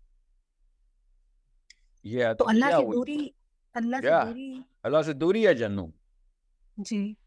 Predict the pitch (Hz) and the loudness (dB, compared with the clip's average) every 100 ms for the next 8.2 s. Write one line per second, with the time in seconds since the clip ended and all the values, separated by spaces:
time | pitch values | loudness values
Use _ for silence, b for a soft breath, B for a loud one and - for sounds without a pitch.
0 | _ _ _ _ _ _ - 135 107 - | _ _ _ _ _ _ 0 0 0 0
1 | 131 160 214 226 220 165 165 185 185 160 | 4 6 6 4 4 4 4 2 0 0
2 | 170 170 185 269 226 180 175 160 160 143 | 0 0 2 2 2 0 0 2 0 2
3 | 127 120 113 110 107 107 117 135 123 123 | 2 2 2 2 2 0 -2 -2 0 0
4 | 123 113 113 180 196 208 208 208 180 143 | -2 -6 -8 -4 -4 -2 -2 2 4 4
5 | 143 123 - 113 117 123 202 196 202 165 | 0 -4 -6 -4 -4 0 0 2 0 2
6 | 160 220 208 180 175 190 185 190 226 208 | 2 4 2 4 6 6 4 -2 -2 -2
7 | 151 123 110 110 101 95 101 98 90 87 | -2 -2 -2 -2 -2 -8 -12 -18 -18 -20
8 | _ | _